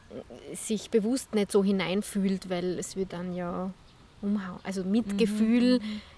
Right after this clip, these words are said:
Speaker 1: ist sicher immer nur begrenzt,
Speaker 2: Mhm.
Speaker 1: glaub ich trotzdem.
Speaker 2: Ich muss sagen, mein Glück war einfach, dass ich ja sowieso schon länger in Psychotherapie ba-,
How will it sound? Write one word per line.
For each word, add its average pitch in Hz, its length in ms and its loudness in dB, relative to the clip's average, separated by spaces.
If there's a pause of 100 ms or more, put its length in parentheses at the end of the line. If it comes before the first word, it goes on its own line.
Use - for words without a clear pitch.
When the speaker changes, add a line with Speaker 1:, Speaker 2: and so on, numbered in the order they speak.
(100)
Speaker 1:
ist - 200 -6
sicher 240 340 0
immer 226 220 4
nur 220 200 4
begrenzt, 196 720 -2 (120)
Speaker 2:
Mhm. 202 400 -6 (120)
Speaker 1:
glaub 175 300 -6
ich 165 200 -8
trotzdem. 180 600 -10 (440)
Speaker 2:
Ich 247 100 2
muss 285 200 2
sagen, 262 260 2
mein 226 180 4
Glück 240 320 -2
war 240 120 6
einfach, 214 200 -2
dass 202 180 -4
ich 202 80 -2
ja 190 80 -2
sowieso 196 720 -2 (220)
schon - 180 -4
länger 196 420 2
in 185 340 -2
Psychotherapie 196 800 -2
ba-, 175 220 -2